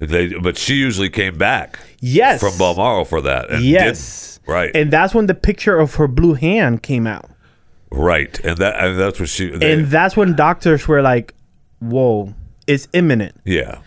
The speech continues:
Speaker 1: because
Speaker 2: 'Cause that morning I remember reading, they were like, "It's imminent." I was like, "Oh, that's sad." And that's when she did the little thing with the window, and then she gave me the
Speaker 1: Okay.
Speaker 2: blessing.
Speaker 1: Uh,
Speaker 2: Um, but
Speaker 1: So nice of her.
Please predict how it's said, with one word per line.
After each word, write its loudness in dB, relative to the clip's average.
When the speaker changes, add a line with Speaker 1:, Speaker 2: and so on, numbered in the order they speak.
Speaker 1:
because -2
Speaker 2:
'Cause 2
that 2
morning 4
I 4
remember 2
reading, 2
they 4
were 4
like, 0
"It's -6
imminent." 2
I 2
was 2
like, 0
"Oh, 2
that's -2
sad." 2
And 0
that's 2
when 2
she -4
did -4
the 0
little 0
thing -2
with -4
the -4
window, -2
and -2
then -6
she -14
gave -2
me -2
the 2
Speaker 1:
Okay. -2
Speaker 2:
blessing. -2
Speaker 1:
Uh, 2
Speaker 2:
Um, 2
but 2
Speaker 1:
So -4
nice -8
of -16
her. -20